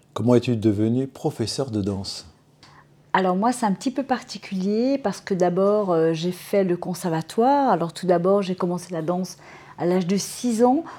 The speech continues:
Speaker 2: auprès de ma tante qui a ouvert un cours de danse à Riedisheim. Donc tout naturellement, tous les enfants de la famille, euh,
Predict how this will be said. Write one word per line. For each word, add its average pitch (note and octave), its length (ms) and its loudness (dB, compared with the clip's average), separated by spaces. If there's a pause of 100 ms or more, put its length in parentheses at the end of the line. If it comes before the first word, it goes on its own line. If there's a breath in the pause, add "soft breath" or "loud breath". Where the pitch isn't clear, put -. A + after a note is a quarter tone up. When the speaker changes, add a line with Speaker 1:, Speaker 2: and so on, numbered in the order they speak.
(140)
Speaker 2:
auprès G#3 360 0
de G3+ 80 0
ma G3 140 0
tante D4+ 500 0 (140)
qui - 120 -2
a F#3 80 6
ouvert G3 260 2
un F#3 100 -2
cours A3 260 -2
de F#3 100 0
danse F#3+ 400 -2
à D#3 60 -2
Riedisheim. F#3+ 840 0 (400 loud breath)
Donc G3 180 -2
tout C4+ 120 -2
naturellement, A3+ 800 2
tous A3+ 180 -8
les G#3 200 2
enfants G#3+ 540 -2
de G3 60 4
la F3 140 4
famille, G3+ 540 2 (480 loud breath)
euh, E3+ 320 6